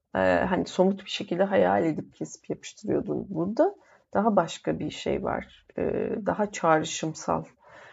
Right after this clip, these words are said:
Hatta makul planları bir kenara bırak, a-, a-, hani şunu arıyorum, bunu arıyorum, mantıklı planlar, onların peşine düşüp görselini öyle bulma diyor aslında.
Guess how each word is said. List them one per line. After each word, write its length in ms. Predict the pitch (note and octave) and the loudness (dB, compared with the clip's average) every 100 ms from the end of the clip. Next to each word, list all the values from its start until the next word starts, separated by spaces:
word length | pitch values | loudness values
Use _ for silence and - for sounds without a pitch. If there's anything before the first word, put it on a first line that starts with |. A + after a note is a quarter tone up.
| - _ _ | -20 _ _
Hatta 500 | - - B3 C#4 - | -6 4 6 6 6
makul 400 | F3 E3 - G#3 | 4 4 2 -4
planları 480 | - D#3+ D#3 D#3 F#3 | 2 2 4 0 -2
bir 100 | - | -2
kenara 440 | F3 E3 E3 F#3+ | 0 2 0 2
bırak, 380 | A3 D4 - - - | 2 2 0 -18 -6
a-, 260 | - - D#3 | -4 2 2
a-, 460 | - - - - | 4 2 0 0
hani 220 | - E3 | 0 -2
şunu 240 | E3 - E3 | -4 -4 -2
arıyorum, 460 | D#3+ D#3 D#3 D#3 | 2 2 2 0
bunu 180 | D#3+ E3+ | 0 2
arıyorum, 400 | E3 D#3 D3+ D3+ | 2 2 2 0
mantıklı 480 | D#3 D#3+ D#3 - - | 0 -2 -4 -10 -6
planlar, 540 | D3+ D#3 C#3+ C#3+ D3 - - | 0 0 2 0 -2 -8 -4
onların 600 | D#3+ E3 D#3+ D#3+ E3 F3 | -2 0 0 0 0 0
peşine 420 | F3 - F3 D#3+ | -4 -4 -4 -4
düşüp 340 | D#3+ - - - - _ _ _ _ _ _ _ | -4 -6 -8 -10 -20 _ _ _ _ _ _ _
görselini 560 | E3+ F3 - E3 D#3+ D#3+ | 4 4 4 0 2 0
öyle 280 | E3 D#3+ | 0 2
bulma 380 | E3 E3 D3 C3+ | 4 4 4 -2
diyor 220 | - - | -2 0
aslında. 560 | C#3 - - - - F#3+ | 0 -2 -6 -4 -4 -6